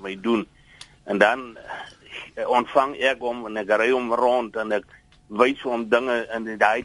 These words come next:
tydjie wat ons nou nie werk nie, wat sê maar dit nou bietjie reën hier so, soos nou in die afgelope week. Dan, eh, hulle is maar net te welkom. En jy weet, eh,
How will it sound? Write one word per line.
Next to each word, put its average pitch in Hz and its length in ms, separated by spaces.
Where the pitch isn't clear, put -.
tydjie 120 340
wat 107 180
ons 107 120
nou 113 120
nie 139 160
werk 110 320
nie, 107 120
wat 101 160
sê 120 120
maar 117 220
dit 101 160
nou 107 140
bietjie 113 340
reën 131 340
hier 110 180
so, 98 240
soos 104 220
nou 107 240
in 101 100
die 101 60
afgelope 101 500
week. 101 340
Dan, 135 400
eh, 113 400
hulle 160 260
is 147 60
maar 147 180
net 160 220
te 143 120
welkom. 120 560
En 110 100
jy 123 120
weet, 190 200
eh, 131 300